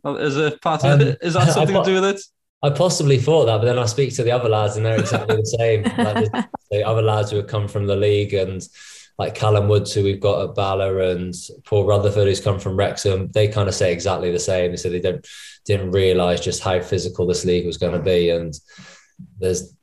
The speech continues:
Speaker 2: there's no truer saying in football than you've gotta win the battle first, and, and you have to in, in this league. And we try and do that every single game, stamp our authority on the game early on with, um, aggressiveness and,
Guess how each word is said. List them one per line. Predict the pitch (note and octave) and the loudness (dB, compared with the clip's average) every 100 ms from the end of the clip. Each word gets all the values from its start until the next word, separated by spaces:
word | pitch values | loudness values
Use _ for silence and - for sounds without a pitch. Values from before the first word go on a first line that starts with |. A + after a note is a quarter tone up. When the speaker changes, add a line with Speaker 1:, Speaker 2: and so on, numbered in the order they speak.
| - | -6
Speaker 2:
there's | F#2+ F2 | -4 -2
no | G2+ G2+ F#2+ | 0 2 2
truer | F#2 - - G2 | -2 -4 0 0
saying | F2+ G2 F#2 | 2 2 2
in | F2 | 0
football | G2 F2 F#2 | -2 -2 -2
than | F2+ | -2
you've | F2+ | -2
gotta | F#2+ F#2 F2+ F2 - | 0 0 0 -4 -6
win | G2+ F#2+ | -2 -2
the | F#2+ | 0
battle | G2 F2+ F2+ | 0 -2 -2
first, | G2+ F#2+ E2 - | 0 0 0 -4
and, | F2 E2+ E2+ | -4 -6 -6
and | F2+ | -4
you | F2 | -2
have | G2 F2+ - | -4 -6 0
to | F2+ | 0
in, | F2 D2+ | 2 -2
in | F2+ F2+ | -4 -2
this | F2+ - | -2 -2
league. | E2+ E2+ E2+ | 0 0 -2
And | E2+ D#2+ - - - - - - | -4 -6 -12 -12 -12 -16 -14 -4
we | - | -4
try | - F#2 | 0 0
and | F2 | 2
do | F2+ | 0
that | F#2 | 0
every | F2 F2+ | 0 -2
single | - F2+ F2 | -4 -2 -2
game, | - F2+ F2 | -2 -2 -2
stamp | - - F#2 F2 | -2 -2 -2 -2
our | F2+ | -2
authority | F2 F#2 F2 F2 | 0 0 0 -2
on | F2 | -4
the | E2+ | -2
game | E2+ F2+ F2+ | -2 0 0
early | F2+ F2 | 0 0
on | F2+ F2+ | 0 0
with, | F2+ F2 - - - - _ - | -2 -4 -8 -20 -20 -20 _ -10
um, | F2 F2 D#2+ | -6 -4 -4
aggressiveness | - G2+ G2+ F#2+ F2+ F#2 F2 - | -2 0 0 0 0 -2 -2 -2
and, | E2+ F2 | -2 -2